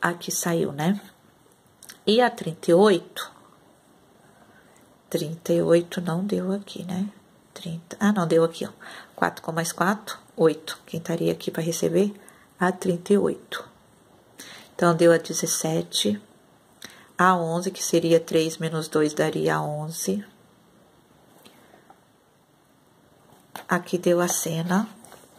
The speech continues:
Aqui eu não desdobrei. Aqui daria quatorze, a cinquenta e dois.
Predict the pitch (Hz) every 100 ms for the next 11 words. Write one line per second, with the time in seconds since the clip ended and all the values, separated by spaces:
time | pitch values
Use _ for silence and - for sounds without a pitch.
0 | - - - - - - - 190 185 190
1 | 175 170 - - 170 - 165 175 196 220
2 | 240 - _ _ _ _ _ _ _ _
3 | _ _ _ _ - 185 185 - - 175
4 | 160 - 165 160 160 165 - 165 170 165
5 | 170 190 190 240 285 285 - _ _ _
6 | _ _ _ _ _ _ _ _ - 170
7 | 170 - 180 170 170 165 165 151 156 180
8 | 240 - - - - -